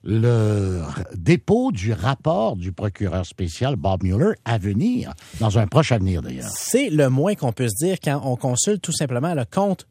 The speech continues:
Speaker 2: Twitter du président au courant des dernières, quoi, vingt-quatre heures où t'as eu une série de tweets, les uns les plus inflammés que les autres. Écoute, dans un qui ne d-, ne venait même pas à la base du président, mais plutôt d'un de ses fans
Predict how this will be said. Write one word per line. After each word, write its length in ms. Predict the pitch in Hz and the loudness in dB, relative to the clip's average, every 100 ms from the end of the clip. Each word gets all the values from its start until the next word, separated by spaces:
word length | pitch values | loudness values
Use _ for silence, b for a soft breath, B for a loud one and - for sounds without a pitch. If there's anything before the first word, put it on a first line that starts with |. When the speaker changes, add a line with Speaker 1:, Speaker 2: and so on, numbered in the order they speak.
| - | -6
Speaker 2:
Twitter 500 | 202 208 - 135 101 107 | 0 2 2 -2 -4 -8
du 180 | 110 120 | -8 -6
président 460 | 120 117 110 160 | -4 -4 -2 -2
au 80 | 131 | -4
courant 260 | 107 123 165 | -4 -2 -2
des 140 | 127 | -4
dernières, 600 | 113 127 131 139 143 110 | -4 -2 -2 -2 -2 -4
quoi, 220 | - 127 | -4 -4
vingt-quatre 540 | 92 127 147 139 110 139 | -2 -2 -2 -2 -4 -2
heures 260 | 175 185 - | 0 -2 -4
où 160 | 160 175 | -6 -4
t'as 140 | 135 | -2
eu 180 | 139 165 | -4 -4
une 180 | 139 131 | -2 -2
série 400 | - - 156 214 | -2 -2 -2 -4
de 140 | 123 98 | -4 -6
tweets, 500 | - 165 180 - - - | -4 -2 -2 -6 -14 -8
les 360 | 123 127 123 143 | -4 -2 0 0
uns 140 | 202 | 0
les 140 | 131 | -2
plus 360 | 113 - 170 123 | -6 -4 -2 0
inflammés 560 | 165 156 143 120 139 165 | -2 -2 -2 -2 -2 -4
que 160 | - | -4
les 180 | 120 117 | -2 0
autres. 200 | 214 185 | 0 -2
Écoute, 240 | - 240 - b b b - | 0 -2 -2 b b b -6
dans 220 | 135 139 - | -2 -2 0
un 280 | 208 302 254 _ _ _ | 0 0 -2 _ _ _
qui 320 | - 185 214 | -6 -4 -2
ne 180 | 143 143 | 0 0
d-, 200 | 127 139 | 0 -2
ne 140 | 139 135 | 0 2
venait 260 | 143 214 | 2 2
même 160 | 226 214 | 2 0
pas 120 | 294 | 0
à 40 | 233 | 2
la 120 | 135 | 2
base 280 | 185 226 135 | 2 2 -2
du 100 | - | -6
président, 360 | 127 117 123 202 | -6 -4 -2 -2
mais 100 | 139 | -4
plutôt 320 | - 226 240 | -6 -4 -4
d'un 220 | 147 208 | 0 0
de 100 | 175 | 0
ses 200 | 117 127 | -4 -4
fans 420 | 113 156 202 240 | -4 -2 -2 -4